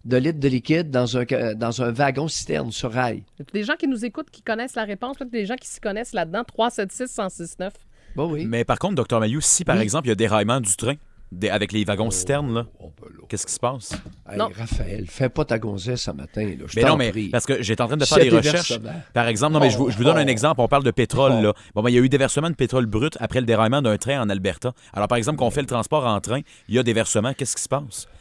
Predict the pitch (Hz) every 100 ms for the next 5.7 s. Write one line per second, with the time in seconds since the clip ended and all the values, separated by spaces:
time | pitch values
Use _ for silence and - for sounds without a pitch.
0 | - 107 123 135 113 113 117 147 - -
1 | 110 120 120 117 120 110 175 117 101 120
2 | 110 107 _ - 104 113 110 120 104 113
3 | 131 110 165 127 107 101 98 127 113 98
4 | 90 90 71 82 80 67 - 175 202 190
5 | 87 82 76 64 - - -